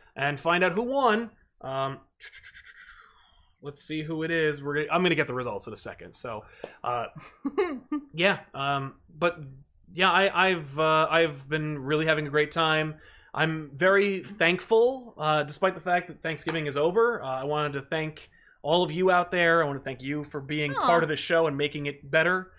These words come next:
Speaker 2: Well, thanks.
Speaker 1: Um, you know, it was a, it, it was a good idea to bring you in, like, four years ago
Speaker 2: <laughs>
Speaker 1: when, <laughs> when the show,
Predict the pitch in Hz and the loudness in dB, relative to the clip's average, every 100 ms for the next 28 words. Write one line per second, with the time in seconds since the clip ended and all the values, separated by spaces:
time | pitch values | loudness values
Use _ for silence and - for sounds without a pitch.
0 | - 240 - 135 131 123 120 - - 127 | -16 -12 -4 -2 -2 -4 -8 -16 -20 -20
1 | 120 139 131 120 120 104 139 123 131 120 | -14 -10 -8 -8 -8 -10 -10 -8 -10 -10
2 | 98 120 123 123 135 131 127 131 175 180 | -16 -20 -20 -16 -16 -14 -12 -2 0 2
3 | 165 160 143 151 143 139 131 107 101 - | 4 2 4 2 0 -4 -4 -6 -12 -14
4 | 113 - _ _ _ 127 110 107 101 110 | -14 -14 _ _ _ -10 -10 -10 -12 -12
5 | 196 226 226 294 294 392 403 349 403 - | -4 0 4 4 4 2 2 2 0 2
6 | 202 156 160 170 202 202 196 170 185 170 | 2 2 2 2 4 4 4 4 6 6
7 | 160 | 6